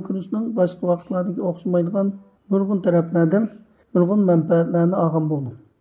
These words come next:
Shuning qatoridan o'zimning ta'sirotlardan, e, boshqa buningdan ilgirki o'tgan vaqtlardagi kurslarga qaraganda buningda alohida bir nurg'unlagan manfaatlarni qo'lga keltirgan bo'ldim.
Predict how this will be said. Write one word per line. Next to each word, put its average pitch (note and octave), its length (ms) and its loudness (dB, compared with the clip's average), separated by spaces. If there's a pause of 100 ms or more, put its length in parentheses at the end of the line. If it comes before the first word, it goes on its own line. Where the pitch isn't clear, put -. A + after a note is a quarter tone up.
(220)
Shuning G#3+ 180 2
qatoridan G3 500 2
o'zimning F#3 380 0
ta'sirotlardan, F3+ 760 2 (500)
e, - 40 -8 (180)
boshqa F#3 340 2 (480)
buningdan F#3+ 580 2
ilgirki F3 480 0
o'tgan F#3 440 4 (260)
vaqtlardagi E3+ 720 0
kurslarga F3+ 480 -2
qaraganda E3+ 520 0
buningda F3 400 0
alohida F3 440 2
bir F#3+ 100 0 (460)
nurg'unlagan F3 560 2 (120)
manfaatlarni E3+ 1200 -2
qo'lga E3 360 2
keltirgan D3+ 600 0
bo'ldim. C3+ 240 -4